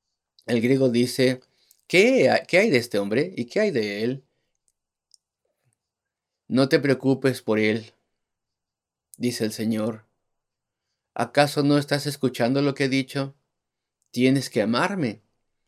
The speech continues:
Tienes que mirar arriba de este mundo. Tienes que hacer una tarea humilde por mí toda la vida. Tienes que depender de mí.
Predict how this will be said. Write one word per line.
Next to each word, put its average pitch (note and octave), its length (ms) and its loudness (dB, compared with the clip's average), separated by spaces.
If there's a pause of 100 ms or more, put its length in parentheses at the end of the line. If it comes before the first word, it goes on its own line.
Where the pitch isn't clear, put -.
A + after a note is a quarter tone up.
(520)
Tienes C#3+ 400 2
que C#3+ 160 0
mirar C#3 260 4
arriba C#3 320 0
de C3+ 120 0
este C3+ 240 -4
mundo. C3+ 540 -4 (840)
Tienes C3+ 420 2
que - 100 -8
hacer C#3 200 -4
una C#3 180 0
tarea B2 260 2
humilde C3 400 0
por B2 220 -4
mí C#3 460 -2
toda B2+ 220 0
la C#3 120 -4
vida. B2+ 400 0 (360)
Tienes C#3+ 260 2
que D#3 100 2
depender C3+ 500 0
de D3+ 120 -2
mí. C3+ 280 -2